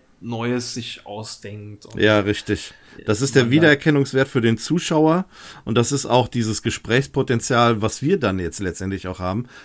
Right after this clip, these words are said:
Speaker 2: wo wir drüber reden können, ähm, wo uns allen irgendwie mal was auffällt, was dem einen nicht aufgefallen ist und dann letztendlich alle sagen können, "Ja, ja, stimmt, das steckt dahinter, das kann man da rein, da drin sehen." Es ist ja eigentlich,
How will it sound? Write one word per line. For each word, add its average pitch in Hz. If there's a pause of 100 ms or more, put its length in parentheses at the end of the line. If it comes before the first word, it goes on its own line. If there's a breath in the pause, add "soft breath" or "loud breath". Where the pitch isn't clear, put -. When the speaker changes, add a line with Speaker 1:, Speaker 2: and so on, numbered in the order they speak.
Speaker 2:
wo 104
wir 120
drüber 117
reden 131
können, 156
ähm, 113 (400 loud breath)
wo 113 (420)
uns 139
allen 147
irgendwie 165
mal 143
was 139
auffällt, 160
was 135
dem 131
einen 131
nicht 151
aufgefallen 147
ist 170
und 127
dann 120
letztendlich 135
alle 127
sagen 123
können, 113
"Ja, 113 (300 loud breath)
ja, 107
stimmt, 131
das 120
steckt -
dahinter, 139
das 120
kann 139
man 135
da 123
rein, 127 (300 loud breath)
da 113
drin 123
sehen." 143 (240 loud breath)
Es 107
ist 127
ja 143
eigentlich, 123